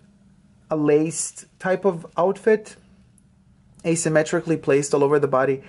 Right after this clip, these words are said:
Um, that has changed now.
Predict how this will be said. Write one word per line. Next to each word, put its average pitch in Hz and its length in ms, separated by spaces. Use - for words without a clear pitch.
Um, 135 560
that 156 240
has 160 180
changed 160 520
now. 110 340